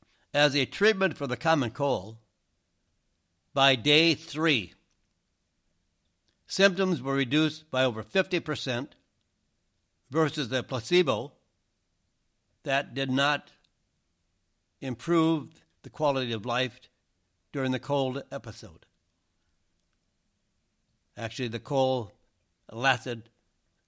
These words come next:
up to seven to ten days, where andrographis reduced the symptoms, the severity of the cold,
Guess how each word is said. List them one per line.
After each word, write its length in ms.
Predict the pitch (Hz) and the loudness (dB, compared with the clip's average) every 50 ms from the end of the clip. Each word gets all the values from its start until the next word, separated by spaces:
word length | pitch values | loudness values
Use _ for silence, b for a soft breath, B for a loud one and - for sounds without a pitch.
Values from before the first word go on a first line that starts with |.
| _ _ | _ _
up 120 | - 117 - | -16 -12 -12
to 100 | 131 113 | -12 -8
seven 360 | - 156 143 131 131 123 104 | -2 -2 0 0 0 -4 -6
to 60 | - | -6
ten 220 | - 147 135 123 | -4 -4 -2 -2
days, 400 | 117 117 113 104 87 78 - - - _ _ _ _ _ _ _ _ _ _ _ _ _ _ _ _ _ _ _ _ | -2 -4 -6 -8 -10 -14 -18 -20 -20 _ _ _ _ _ _ _ _ _ _ _ _ _ _ _ _ _ _ _ _
where 240 | - 110 110 117 120 | -10 -8 -8 -8 -6
andrographis 920 | - 127 143 156 156 151 110 - 143 156 160 123 - 95 101 110 - - - _ _ _ _ _ _ _ _ _ _ _ _ _ _ _ _ _ _ _ _ _ | -2 0 0 0 0 0 0 0 0 0 0 0 -4 -8 -12 -12 -14 -18 -20 _ _ _ _ _ _ _ _ _ _ _ _ _ _ _ _ _ _ _ _ _
reduced 460 | 127 127 120 117 156 185 196 175 - | -8 -6 -2 2 4 4 4 4 0
the 80 | 160 - | -4 -4
symptoms, 640 | - - 170 170 151 143 120 120 131 127 - - - _ _ _ _ _ _ _ _ _ _ _ _ | -2 0 -2 0 0 0 0 0 -2 -2 -4 -8 -16 _ _ _ _ _ _ _ _ _ _ _ _
the 120 | - 120 | -12 -10
severity 600 | 107 - 143 131 127 151 170 185 165 143 123 120 117 | -6 -4 -4 -2 2 2 4 4 4 2 2 0 0
of 100 | 113 107 | -2 -2
the 80 | 113 | -6
cold, 480 | 113 - - 117 110 107 113 127 - 101 | -8 -6 -4 -4 -4 -4 -6 -8 -10 -14